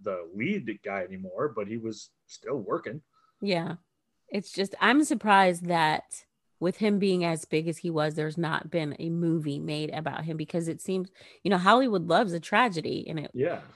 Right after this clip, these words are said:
Speaker 2: and, uh, it seems like, you know, if they can make a movie about Ken McElroy from our, our last episode, it seems like Ramon would have gotten a movie.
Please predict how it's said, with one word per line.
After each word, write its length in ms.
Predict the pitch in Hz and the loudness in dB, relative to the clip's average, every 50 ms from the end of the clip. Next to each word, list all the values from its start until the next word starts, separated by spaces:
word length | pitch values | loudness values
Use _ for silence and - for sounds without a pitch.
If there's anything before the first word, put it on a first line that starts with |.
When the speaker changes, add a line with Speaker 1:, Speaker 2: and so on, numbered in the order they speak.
| _ _ _ _ | _ _ _ _
Speaker 2:
and, 260 | - 165 143 - - - | -6 -6 -6 -6 -8 -10
uh, 80 | - - - _ - | -12 -14 -12 _ -8
it 160 | 160 147 - | -8 -8 -8
seems 260 | - - 190 196 185 | -4 -2 0 2 2
like, 280 | 175 165 156 156 - _ _ _ _ _ _ _ _ _ _ | 2 2 0 -2 -4 _ _ _ _ _ _ _ _ _ _
you 120 | - 170 190 | -4 0 2
know, 120 | 180 180 | 4 4
if 80 | 170 - | 4 6
they 100 | 190 196 | 4 4
can 180 | 196 - 214 | 4 2 2
make 200 | 202 190 185 180 | 2 2 2 4
a 80 | 170 170 | 2 2
movie 340 | 143 - 165 185 170 202 190 | 2 2 0 0 2 2 2
about 320 | 165 165 160 156 131 - | 4 4 4 4 2 0
Ken 300 | - - 208 202 190 190 | -4 0 2 2 2 4
McElroy 680 | 175 160 175 208 226 - 185 160 147 151 143 143 151 | 4 6 6 6 4 4 2 2 2 2 2 2 2
from 240 | 160 - - 156 143 | 0 -2 -4 -2 0
our, 180 | 131 139 127 - - | 0 0 0 -2 -2
our 140 | 147 147 143 | -2 0 6
last 400 | 147 139 170 208 214 - - - | 8 8 8 8 6 4 -2 -6
episode, 520 | 143 - 143 139 - 139 127 131 135 143 - _ _ _ _ _ _ _ _ | -6 -4 -8 -6 -2 -2 0 0 -2 -4 -6 _ _ _ _ _ _ _ _
it 160 | 117 - - | -8 -6 -6
seems 260 | - - 156 156 147 | -4 -4 -2 -2 -2
like 220 | 135 131 127 - - | -2 -4 -6 -4 -6
Ramon 560 | 135 123 120 117 123 165 214 226 175 139 127 | -4 -4 -2 0 0 0 0 0 0 -2 -4
would 80 | 120 131 | -6 -6
have 160 | 127 - - | -8 -10 -8
gotten 280 | - 110 - - - | -8 -8 -8 -8 -8
a 60 | 123 117 | -8 -8
movie. 400 | 117 113 117 120 156 196 208 | -6 -6 -6 -6 -6 -8 -8